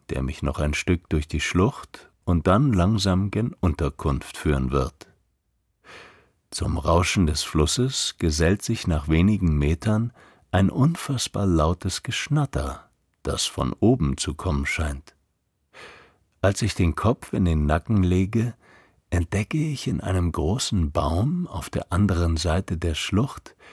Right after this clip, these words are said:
hunderte schwarze Körper, die in den Ästen hängen.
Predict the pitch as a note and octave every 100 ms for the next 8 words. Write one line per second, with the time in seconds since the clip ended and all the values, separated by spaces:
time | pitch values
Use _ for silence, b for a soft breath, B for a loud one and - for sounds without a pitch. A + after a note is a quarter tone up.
0 | B B B - - D3 E3+ D3 A#2+ -
1 | G#2 G2 - - D2+ D2+ - G2+ - -
2 | F2 C2 - C#2 B1+ _ _ _ - C#2
3 | C#2 D#2+ F#2 G2+ F#2+ - D2 C#2 D#2 C#2
4 | C#2+